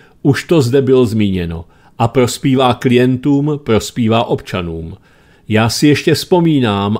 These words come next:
a to také bylo zmíněno, když byly stanoveny podmínky ohledně mobilních tarifů, kdy lidé nemohli přecházet mezi jednotlivými mobilními operátory a vedlo to k tomu,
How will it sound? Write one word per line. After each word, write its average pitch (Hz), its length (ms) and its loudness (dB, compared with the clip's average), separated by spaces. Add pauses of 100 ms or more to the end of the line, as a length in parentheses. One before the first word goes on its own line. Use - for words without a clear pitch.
a 120 80 -2
to 117 140 0
také 120 280 0
bylo 120 200 2
zmíněno, 123 640 0 (300)
když 117 280 2
byly 143 260 2
stanoveny 151 640 0
podmínky 139 640 0
ohledně 127 560 0
mobilních 123 580 2
tarifů, 120 720 -2
kdy 120 280 2
lidé 120 360 2
nemohli 120 480 0
přecházet 117 680 -4
mezi 113 260 -4
jednotlivými 110 840 -2
mobilními 110 640 0
operátory 95 760 -6 (240)
a - 80 -4
vedlo 117 260 2
to 123 140 0
k - 100 -8
tomu, 110 440 -2